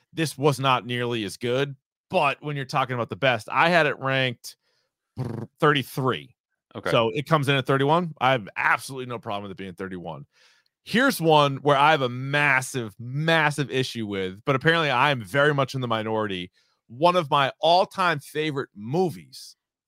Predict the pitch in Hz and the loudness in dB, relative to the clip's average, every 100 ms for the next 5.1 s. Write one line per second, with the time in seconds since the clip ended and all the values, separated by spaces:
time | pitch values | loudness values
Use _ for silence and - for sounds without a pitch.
0 | _ - 156 160 147 123 147 143 123 104 | _ -2 0 0 -2 -4 -2 -2 -4 -10
1 | 101 85 82 82 - _ _ - 170 160 | -12 -10 -12 -14 -16 _ _ 0 2 4
2 | 151 131 139 117 - - 147 143 117 104 | 2 2 -2 -2 -4 0 0 0 -2 -4
3 | 95 90 80 80 - - - - 104 107 | -6 -6 -8 -10 -12 -20 -16 -10 -8 -8
4 | _ _ - 131 143 127 120 113 107 - | _ _ -2 2 2 0 -2 -2 -6 -12